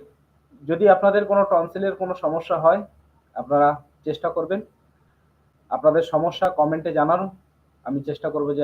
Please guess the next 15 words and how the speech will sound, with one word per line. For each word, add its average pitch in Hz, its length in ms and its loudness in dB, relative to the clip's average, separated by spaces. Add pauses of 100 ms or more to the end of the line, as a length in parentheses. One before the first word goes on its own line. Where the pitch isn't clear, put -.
আপনাদের 139 260 -4
সঠিক 139 360 -6
ওষুধ 139 280 -6
তুলে 143 220 -2
দেওয়ার 156 220 4
জন্য। 170 160 -4 (640)
এবং 185 180 4 (140)
যদি 214 180 4
আপনাদের 214 380 6 (100)
যে 208 80 2
মেডিসিনগুলো 202 600 -2
বললাম, 180 380 4
এই 185 120 -4
মেডিসিনগুলো 170 580 -6
সিমটম 170 380 -6